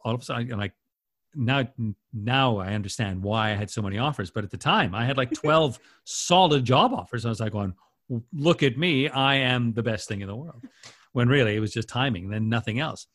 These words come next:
Speaker 1: And so anyway, because I had a history in Newcastle, I, I, and I knew people up there, I said, "Well, I got this offer in, in, in at Century Radio in, in Gateshead," and, and, and so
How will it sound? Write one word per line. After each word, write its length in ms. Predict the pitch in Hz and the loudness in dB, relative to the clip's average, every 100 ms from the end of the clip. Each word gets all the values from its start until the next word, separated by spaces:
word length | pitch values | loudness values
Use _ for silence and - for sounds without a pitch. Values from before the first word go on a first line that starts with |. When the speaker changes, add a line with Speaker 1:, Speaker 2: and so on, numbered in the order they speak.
| _ - | _ -10
Speaker 1:
And 100 | 139 | 0
so 160 | 214 185 | 4 6
anyway, 320 | 214 139 104 | 6 4 0
because 240 | 127 160 | 0 2
I 60 | 156 | 4
had 100 | 127 | 4
a 40 | |
history 260 | 135 120 110 | 2 0 0
in 40 | |
Newcastle, 440 | 127 160 98 - 113 | -2 -2 -6 -6 -6
I, 60 | 117 | -6
I, 60 | 110 | -8
and 100 | 113 | -6
I 160 | 110 104 | -4 -2
knew 160 | 143 | -2
people 240 | - 110 92 | -2 -6 -6
up 100 | - | -6
there, 120 | 107 | -6
I 80 | 131 | -6
said, 160 | 180 | -8
"Well, 240 | 220 107 90 _ _ _ _ _ _ | -6 -6 -6 _ _ _ _ _ _
I 60 | 117 | -4
got 160 | 110 110 | -4 -4
this 160 | 95 | -4
offer 240 | 113 117 123 | -4 -2 -2
in, 240 | 113 120 | 0 -2
in, 380 | 117 113 110 117 - | -2 -2 -2 -4 -6
in 400 | 113 110 107 120 | -6 -4 -4 -6
at 120 | 107 - | -8 -8
Century 440 | - 127 127 117 | -2 0 2 2
Radio 400 | 113 117 123 117 | 2 2 2 0
in, 100 | 117 | -2
in 240 | 113 110 107 | -2 -4 -2
Gateshead," 400 | 120 131 143 170 | -2 -2 -4 -4
and, 240 | 139 139 | -4 -4
and, 420 | 135 135 139 139 131 | -4 -4 -4 -4 -4
and 180 | 135 | -6
so 340 | 131 139 139 | -4 -4 -4